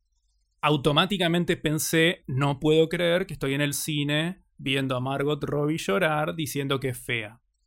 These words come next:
Probablemente muchos estaban pensando lo mismo, al punto de que metieron el chiste de que la narradora dice, "No deberían haber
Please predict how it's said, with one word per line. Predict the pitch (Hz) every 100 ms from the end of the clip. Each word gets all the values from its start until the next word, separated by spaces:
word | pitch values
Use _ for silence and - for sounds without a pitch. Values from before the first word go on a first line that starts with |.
| _
Probablemente | - 143 151 156 156
muchos | 156 156 139
estaban | 127 147 147
pensando | 147 160 160
lo | 165
mismo, | 175 180 156 180 185
al | 147 143
punto | 131 156 160 160 160 160
de | 170 170 175 - _
que | 143 147
metieron | 156 143 135 143 143
el | 147 147
chiste | - 147 135 - 147 143
de | 135 131
que | 135
la | 131
narradora | 131 131 135 135 139 135
dice, | 127 123 - 131 135 - _ _ _ _ _ -
"No | 135 135
deberían | 135 131 131
haber | 127 127 131 131 131